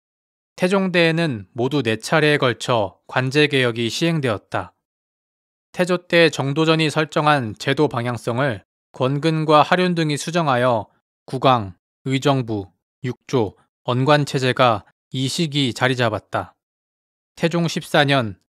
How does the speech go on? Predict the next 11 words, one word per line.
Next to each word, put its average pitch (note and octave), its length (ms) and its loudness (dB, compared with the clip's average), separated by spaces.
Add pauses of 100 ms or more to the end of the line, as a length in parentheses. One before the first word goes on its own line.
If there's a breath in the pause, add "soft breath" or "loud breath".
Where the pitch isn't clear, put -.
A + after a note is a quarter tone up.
(200)
육조 D#3 320 0
직계제를 C#3 540 2
통해 B2+ 500 -4 (300)
의정부와 D3+ 760 6
육조의 D3+ 480 2
관료들이 A#2+ 800 0 (160)
왕에게 C#3 480 4
직속되어 B2+ 920 0
정무를 C#3+ 500 2
다스리도록 A#2+ 640 0
하였다. A2 500 -4